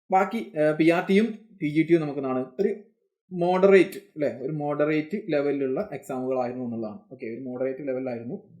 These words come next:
ആ, പി ജി ടി എന്താണ്, ആ, അത്യാവശ്യം, ആ, കുറച്ച് എന്താണ് മോഡറേറ്റ് അല്ല, എന്നാൽ തന്നെ എന്താണ് കുറച്ച്, ആ, ടഫ് എന്നുള്ള രീതിയിലായിരുന്നു. അപ്പൊ അതുകൊണ്ട് തന്നെ എന്താണ് പി ജി ടിയുടെ, ആ, നമ്മുടെ ഒരു, ആ, എക്സാം, ആ, കട്ട് ഓഫ് റേഞ്ച് എന്നുള്ളത് സ്വാഭാവികമായിട്ടും മറ്റ് അത് രണ്ടിനെയും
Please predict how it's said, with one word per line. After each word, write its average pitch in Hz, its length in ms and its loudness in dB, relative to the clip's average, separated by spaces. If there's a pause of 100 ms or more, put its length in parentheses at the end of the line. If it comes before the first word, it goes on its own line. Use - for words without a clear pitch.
(120)
ആ, 135 80 -6
പി 170 140 -4
ജി 185 100 0
ടി 190 100 -2
എന്താണ്, 131 340 -6 (280)
ആ, 120 320 -8
അത്യാവശ്യം, 120 420 -8 (180)
ആ, 117 220 -10
കുറച്ച് 117 220 -14
എന്താണ് 117 220 -10
മോഡറേറ്റ് 139 360 -4
അല്ല, 170 280 -6
എന്നാൽ 160 180 -10
തന്നെ 151 180 -12
എന്താണ് 139 280 -12
കുറച്ച്, - 560 -18
ആ, 127 120 -8
ടഫ് 131 280 -6
എന്നുള്ള 120 260 -2
രീതിയിലായിരുന്നു. 113 560 -8
അപ്പൊ - 480 -4
അതുകൊണ്ട് 202 200 8
തന്നെ 190 100 0
എന്താണ് 160 280 -4 (140)
പി 147 80 -2
ജി 147 100 0
ടിയുടെ, 156 260 0
ആ, 139 580 -6 (220)
നമ്മുടെ 127 340 -4
ഒരു, 123 120 -6 (340)
ആ, 117 360 -10 (160)
എക്സാം, 127 240 -6
ആ, 120 520 -12 (200)
കട്ട് 123 140 -4
ഓഫ് 135 160 -2
റേഞ്ച് 127 240 0
എന്നുള്ളത് 123 360 -4 (380)
സ്വാഭാവികമായിട്ടും 147 600 0
മറ്റ് 143 360 -6
അത് 127 180 -2
രണ്ടിനെയും 123 340 -6